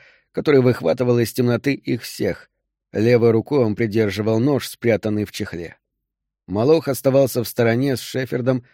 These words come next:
Повелом и Теллом. Секунды текли в тишине,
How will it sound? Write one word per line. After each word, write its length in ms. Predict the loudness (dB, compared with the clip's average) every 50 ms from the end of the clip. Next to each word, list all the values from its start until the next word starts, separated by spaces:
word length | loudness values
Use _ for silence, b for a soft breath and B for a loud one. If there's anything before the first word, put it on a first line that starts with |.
| b b b _ _
Повелом 560 | 0 2 2 2 2 2 0 0 0 -2 -6 _ _
и 120 | -12 -12 -12 _ _
Теллом. 460 | -6 -6 -6 -6 -8 -10 -12 -16 -18 _ _ _ _ _ _ _ _ _ _ _ _ _ _ _ _
Секунды 560 | -8 -4 -4 -2 0 0 0 2 2 2 0
текли 340 | 0 -2 -2 -2 0 0 0
в 80 | -2 -4
тишине, 520 | -6 -6 -4 -4 -2 0 0 -2 -2 -4